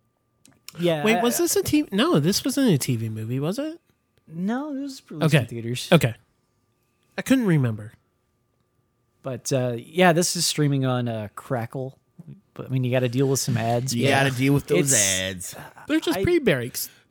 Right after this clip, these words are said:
Speaker 2: Pee breaks.
Speaker 3: But it's
Speaker 2: <laughs> Can't
Speaker 3: not a,
Speaker 2: talk.
Speaker 3: it's not a three-hour-long movie,
Speaker 1: It's
Speaker 3: though.
Speaker 1: not that long of a movie,
Speaker 3: Okay,
Speaker 1: though,
Speaker 3: so that's
Speaker 1: but, I
Speaker 3: good.
Speaker 1: mean, yeah, I,
Speaker 3: Yeah.
Speaker 1: I recommend it just 'cause it's, it's interesting concept. It's different than a lot of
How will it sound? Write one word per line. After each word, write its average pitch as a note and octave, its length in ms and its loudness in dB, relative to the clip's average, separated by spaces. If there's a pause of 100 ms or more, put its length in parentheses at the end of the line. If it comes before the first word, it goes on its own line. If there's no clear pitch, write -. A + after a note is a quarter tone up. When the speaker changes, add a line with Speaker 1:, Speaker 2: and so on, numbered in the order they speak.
(140)
Speaker 2:
Pee C#4 180 2
breaks. - 600 0
Speaker 3:
But A3 140 2
it's G3+ 120 2
Speaker 2:
<laughs> - 0 -
Can't C#3+ 120 2
Speaker 3:
not C#4+ 80 2
a, G#3 40 2
Speaker 2:
talk. F3 120 4
Speaker 3:
it's G#3+ 120 -4
not D4 160 2
a E3+ 60 2
three-hour-long D3 640 2
movie, C#3 160 2
Speaker 1:
It's B3+ 180 4
Speaker 3:
though. - 60 -2
Speaker 1:
not C#4+ 220 2
that G#3+ 240 0
long F3 240 2
of E3 80 0
a C3+ 60 0
movie, A#2+ 440 -6
Speaker 3:
Okay, B2+ 220 4
Speaker 1:
though, F2+ 60 -4
Speaker 3:
so A#2 100 0
that's C3+ 160 2
Speaker 1:
but, B2+ 80 -4
I F2+ 60 -2
Speaker 3:
good. E2+ 80 -8
Speaker 1:
mean, D3+ 280 -12 (580)
yeah, B2 360 -12
I, F3+ 180 4
Speaker 3:
Yeah. - 120 0
Speaker 1:
I A3+ 120 6
recommend E3 440 0
it D3+ 100 -2
just C#3+ 200 -6
'cause C#3+ 160 -4
it's, - 380 -10 (140)
it's - 180 -10
interesting D3+ 420 -6
concept. A#2+ 540 -8
It's - 180 -18 (200)
different A#2+ 440 -16
than A2 320 -12 (1400)
a C3+ 60 -8
lot A#2 280 0
of A#2 480 -10